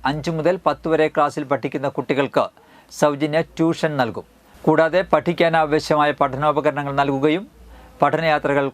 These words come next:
കൊണ്ടുപോവുകയും ചെയ്യും. ഓരോരുത്തരുടെയും വ്യത്യസ്ത കഴിവുകളെ പ്രോത്സാഹിപ്പിക്കാനായി വിവിധ പരിശീലനങ്ങളും നൽകും. നെടുമ്പാളിൽ നടന്ന ചടങ്ങിൽ ഗ്രാമപഞ്ചായത്ത് പ്രസിഡന്റ് ഇ കെ അനൂപ് അധ്യക്ഷത വഹിച്ചു.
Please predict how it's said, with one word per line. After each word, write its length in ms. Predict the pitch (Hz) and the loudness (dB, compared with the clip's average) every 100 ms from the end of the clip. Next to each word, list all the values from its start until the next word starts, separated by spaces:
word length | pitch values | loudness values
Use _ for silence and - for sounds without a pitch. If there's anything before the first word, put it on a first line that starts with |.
| 147 | -2
കൊണ്ടുപോവുകയും 640 | 143 143 143 139 131 165 180 | -2 0 0 0 0 0 0
ചെയ്യും. 220 | 127 90 - - - - - - - 165 | -2 -4 -16 -20 -20 -20 -20 -8 0 2
ഓരോരുത്തരുടെയും 720 | 190 202 180 180 160 160 156 | 4 2 0 0 0 0 0
വ്യത്യസ്ത 480 | 156 - 175 - 170 160 | -2 -2 -4 -2 -2 0
കഴിവുകളെ 440 | 156 151 147 147 143 | 0 0 0 0 0
പ്രോത്സാഹിപ്പിക്കാനായി 960 | 151 147 - 151 160 139 131 147 139 185 160 | -2 0 0 0 -2 -4 -2 0 0 -2 -2
വിവിധ 260 | 147 156 160 - | 0 0 0 0
പരിശീലനങ്ങളും 680 | 147 143 156 143 143 151 180 | -2 -2 -2 -2 -2 0 0
നൽകും. 240 | 127 98 - _ - - - - - 135 | -2 -6 -14 _ -20 -20 -20 -20 -4 0
നെടുമ്പാളിൽ 540 | 156 170 165 165 160 151 | 2 2 2 2 2 2
നടന്ന 220 | 143 139 | 0 0
ചടങ്ങിൽ 260 | 139 143 165 151 | -2 -2 -4 0
ഗ്രാമപഞ്ചായത്ത് 720 | 143 151 139 123 147 156 156 139 | 0 0 -4 0 0 0 -2 -4
പ്രസിഡന്റ് 360 | 143 139 135 - 135 | -4 -2 -4 -2 -2
ഇ 40 | 131 | 0
കെ 80 | 147 | 0
അനൂപ് 260 | 139 135 180 143 | 0 0 0 0
അധ്യക്ഷത 380 | 113 143 147 127 120 | -2 -4 -2 0 0
വഹിച്ചു. 260 | 107 101 | -2 -8